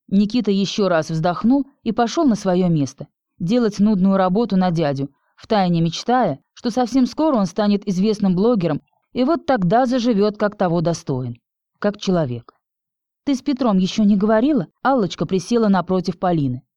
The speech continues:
Остальные коллеги, негромко переговариваясь, тоже разошлись по рабочим местам. «Нет».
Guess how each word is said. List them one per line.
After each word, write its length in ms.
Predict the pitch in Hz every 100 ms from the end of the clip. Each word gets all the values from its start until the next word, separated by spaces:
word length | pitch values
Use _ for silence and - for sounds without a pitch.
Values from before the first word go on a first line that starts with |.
| _
Остальные 520 | 180 - 208 208 214
коллеги, 400 | 208 202 262 180
негромко 460 | - 180 196 196 170
переговариваясь, 800 | 185 180 185 185 240 180 151 - _ _
тоже 260 | 262 302 269
разошлись 540 | 214 185 180 226 240
по 120 | -
рабочим 460 | 160 143 160 160 151
местам. 400 | 147 - 120 120 _ _ _ _ _ _ _ _ _ _ _
«Нет». 440 | 180 170 170 190